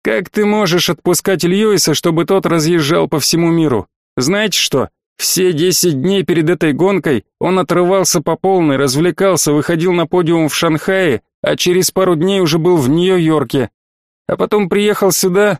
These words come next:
хип-хоп, и даже не заметил соперников. Давайте просто не будем осуждать других,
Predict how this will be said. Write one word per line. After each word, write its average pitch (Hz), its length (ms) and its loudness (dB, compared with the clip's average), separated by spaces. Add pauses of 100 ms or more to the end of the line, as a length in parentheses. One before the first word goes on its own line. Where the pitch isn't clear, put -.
хип-хоп, 202 760 -2 (120)
и 170 220 -2
даже 160 260 0
не 185 80 2
заметил 180 400 0
соперников. 160 720 -2 (540)
Давайте 226 540 0
просто 190 420 0
не 208 140 2
будем 208 360 2
осуждать 160 520 0
других, 160 500 0